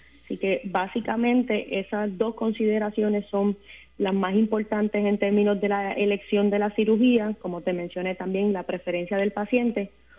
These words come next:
pero realmente, eh, si ninguna de esas situaciones, eh, ocurre, pues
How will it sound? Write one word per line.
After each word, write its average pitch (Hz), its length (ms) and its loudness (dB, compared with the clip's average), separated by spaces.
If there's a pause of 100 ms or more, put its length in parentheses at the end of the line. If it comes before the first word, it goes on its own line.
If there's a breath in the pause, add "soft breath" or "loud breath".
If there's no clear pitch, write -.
(280 loud breath)
pero 196 260 0
realmente, 208 680 2 (320 loud breath)
eh, 175 800 0 (200)
si 185 240 -2
ninguna 180 480 0
de 220 80 -2
esas 220 220 -4
situaciones, 214 600 -2 (140)
eh, 202 540 0 (400)
ocurre, 233 680 2 (320 loud breath)
pues 190 280 0